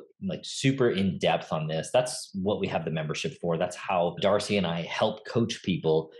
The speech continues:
through this process and really dig into what's actually happening for them and apply these concepts to their real life situations. So here on the podcast, we love to give you the information, but if you really wanna dig in and make changes,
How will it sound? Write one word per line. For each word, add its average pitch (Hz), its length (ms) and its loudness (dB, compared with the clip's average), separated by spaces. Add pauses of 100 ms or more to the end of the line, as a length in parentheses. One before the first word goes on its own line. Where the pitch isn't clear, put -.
(260)
through 120 380 4
this 101 260 2
process 95 600 0
and 87 100 2
really 98 180 2
dig 95 280 2
into 87 260 0
what's 82 240 -2
actually 85 460 -4
happening 82 580 -4 (100)
for 87 200 0
them 80 240 -2
and 73 80 -6
apply 85 360 -2
these 80 220 -4
concepts - 640 -4
to - 60 -2
their 76 260 -4 (480)
real 101 300 6
life 87 260 2
situations. 85 720 0 (300)
So 104 180 2
here 190 220 0
on 123 80 4
the 85 80 -4
podcast, - 500 -2
we 98 80 0
love 95 220 2
to 104 40 2
give 92 160 2
you 87 80 0
the 78 140 -2
information, 92 640 0 (300)
but 90 100 -4 (220)
if 92 140 -10
you 92 120 4
really 135 200 6
wanna 101 240 2
dig 92 220 2
in 92 220 2
and 80 120 -2
make 85 220 -2
changes, 98 640 0